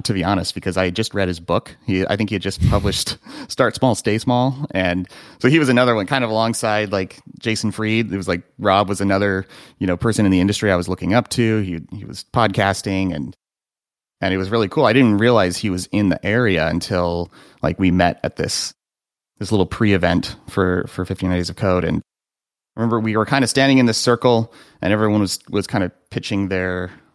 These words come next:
the premise for their business. And there were a lot of people like, "Oh, I'm building a social network, I'm building a whatever." And then here's me standing there. I'm like, "I'm building, um,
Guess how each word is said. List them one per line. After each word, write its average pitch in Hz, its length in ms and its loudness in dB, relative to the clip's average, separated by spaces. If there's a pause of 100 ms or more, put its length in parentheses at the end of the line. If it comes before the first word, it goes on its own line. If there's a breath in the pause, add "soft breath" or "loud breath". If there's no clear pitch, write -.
(160)
the - 80 -8
premise 101 360 0
for 101 160 -6
their 87 180 -4
business. 87 500 -8
And 92 80 -6
there 135 100 4
were 135 40 6
a 117 60 6
lot 107 140 4
of - 80 -2
people 92 260 -4
like, 80 240 -8
"Oh, 104 80 -6
I'm 123 160 2
building 98 240 2
a 92 40 -6
social 85 280 -6
network, 131 400 0
I'm 90 140 -4
building 95 260 0
a 90 60 -2
whatever." 120 420 2 (420 loud breath)
And - 80 -6
then 90 220 -4
here's 117 260 -2
me 113 200 0
standing 101 400 0
there. 92 160 -4
I'm 92 100 -4
like, 95 220 -4
"I'm 170 100 2
building, 202 480 0
um, 117 380 0